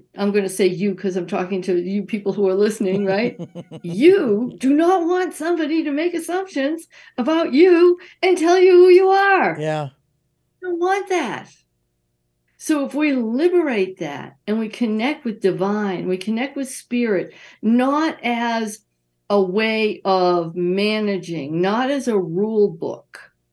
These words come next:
Speaker 1: because all the rule books are actually kinda old.
Speaker 2: Mm-hmm.
Speaker 1: But as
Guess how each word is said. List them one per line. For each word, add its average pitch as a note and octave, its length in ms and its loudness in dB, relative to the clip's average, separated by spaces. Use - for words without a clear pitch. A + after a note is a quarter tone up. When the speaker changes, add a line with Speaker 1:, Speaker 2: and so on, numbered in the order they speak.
Speaker 1:
because G#3+ 220 0
all A#3+ 140 2
the G#3 120 -2
rule A#3 180 -4
books F#3 240 -4
are F3 80 -4
actually F#3 300 -6
kinda E3 320 -8
old. - 320 -8
Speaker 2:
Mm-hmm. D3+ 340 -8
Speaker 1:
But A3+ 280 -2
as A3+ 440 -2